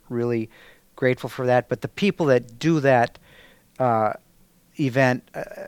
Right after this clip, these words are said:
really have a, a, a good time. It's super fast race. It's just once around.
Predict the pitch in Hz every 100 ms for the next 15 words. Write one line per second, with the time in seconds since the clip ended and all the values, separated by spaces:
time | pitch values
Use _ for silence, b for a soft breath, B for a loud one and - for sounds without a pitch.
0 | - - 165 160 147 135 127 113 107 -
1 | 131 127 127 110 - - - 151 135 151
2 | 123 107 104 - - b b b b -
3 | 208 175 - 147 143 - 139 135 135 -
4 | 117 - - 139 - 127 131 147 - 135
5 | 135 135 131 127